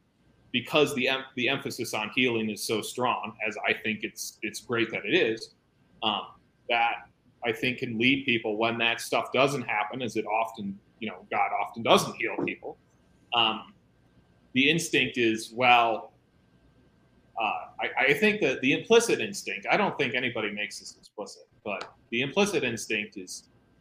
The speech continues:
let's look to the, you know, let's look to heaven, let's look to the, you know, the, the life after death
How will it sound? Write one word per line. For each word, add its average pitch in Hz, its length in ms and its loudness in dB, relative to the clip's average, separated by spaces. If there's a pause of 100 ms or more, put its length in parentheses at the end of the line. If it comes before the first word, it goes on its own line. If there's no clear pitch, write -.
(100)
let's 131 280 0
look 135 360 2
to 117 440 0 (120)
the, 101 360 0 (280)
you 110 100 2
know, 92 120 -4 (100)
let's 110 200 -6
look 151 180 4
to 151 80 -8
heaven, 131 380 2
let's - 240 -4
look 127 200 0
to 120 120 -8
the, 107 200 2 (440)
you 117 100 2
know, 101 240 0
the, 95 240 -4 (140)
the 101 120 -2 (100)
life 127 280 6 (300)
after 135 320 4
death 120 300 6